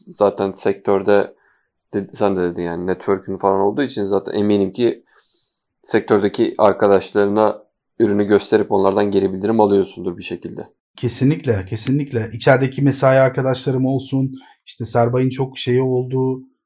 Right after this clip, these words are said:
Speaker 2: İlyas'la arada gösterdim, feedback aldım, Tuğberk'ten aldım. Yani var bir sürü böyle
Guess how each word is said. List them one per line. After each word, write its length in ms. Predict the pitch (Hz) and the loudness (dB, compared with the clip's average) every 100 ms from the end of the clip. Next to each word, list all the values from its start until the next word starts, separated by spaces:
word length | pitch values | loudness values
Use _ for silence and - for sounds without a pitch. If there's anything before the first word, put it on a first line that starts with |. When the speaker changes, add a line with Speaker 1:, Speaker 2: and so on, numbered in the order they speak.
| _ | _
Speaker 2:
İlyas'la 460 | 135 127 123 - 135 | -6 0 0 0 0
arada 260 | 123 123 | 2 2
gösterdim, 600 | 123 123 120 131 123 123 | 0 -2 -2 0 0 -2
feedback 440 | 120 127 123 123 131 | -8 -8 -6 -6 -2
aldım, 440 | 131 120 135 135 131 | -2 -2 -4 -4 -4
Tuğberk'ten 460 | 123 117 110 - 131 | -4 -4 -4 -2 0
aldım. 400 | 131 131 131 131 | 0 -2 -2 -2
Yani 240 | 135 131 | 2 4
var 260 | 135 196 147 | 8 8 6
bir 80 | 190 | -2
sürü 340 | - - 165 | -8 -6 0
böyle 340 | 151 151 190 | 2 4 2